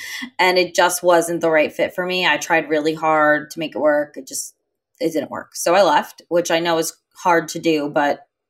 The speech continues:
it wasn't really that hard. It was fine. I went, I went, ended up at University of Virginia, had a blast there. I feel like I was there the whole time, made a lot of amazing friends. Um, but, you know,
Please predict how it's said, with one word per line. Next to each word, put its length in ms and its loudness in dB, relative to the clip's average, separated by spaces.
it 40 -8
wasn't 260 -2
really 160 -6
that 140 -4
hard. 200 -4
It 60 -6
was 120 -6
fine. 360 0
I 80 -4
went, 260 -6
I 60 -12
went, 380 -4
ended 180 0
up 100 -2
at 60 -6
University 400 -6
of 40 -16
Virginia, 500 0
had 180 2
a 20 2
blast 320 2
there. 200 2
I 80 0
feel 160 -2
like 160 0
I 260 -6
was 160 -14
there 160 -2
the 80 -6
whole 160 -6
time, 460 -10
made 200 -6
a 60 0
lot 160 -4
of 180 -12
amazing 400 -8
friends. 380 -4
Um, 420 2
but, 360 4
you 100 0
know, 220 2